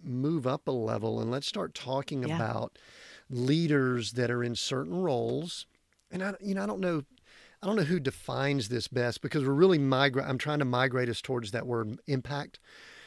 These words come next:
Speaker 1: So if we,
Speaker 2: Mm.
Speaker 1: if we're moving up that Maslow's hierarchy or whatever we're going, we're moving up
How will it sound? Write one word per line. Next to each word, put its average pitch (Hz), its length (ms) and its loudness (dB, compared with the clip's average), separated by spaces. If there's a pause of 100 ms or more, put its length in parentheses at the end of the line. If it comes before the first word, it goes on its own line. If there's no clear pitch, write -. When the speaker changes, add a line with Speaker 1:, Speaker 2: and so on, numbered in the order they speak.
Speaker 1:
So 139 320 6
if 135 160 4
we, 135 560 4
Speaker 2:
Mm. - 80 -14
Speaker 1:
if 147 180 -2
we're 147 140 4
moving 147 800 2 (140)
up 143 220 0 (160)
that 127 340 -4 (500)
Maslow's 123 540 0
hierarchy 123 640 -2
or 135 80 4
whatever 180 300 6
we're 143 80 4
going, 120 300 0
we're 139 100 0
moving 180 340 4
up 151 140 2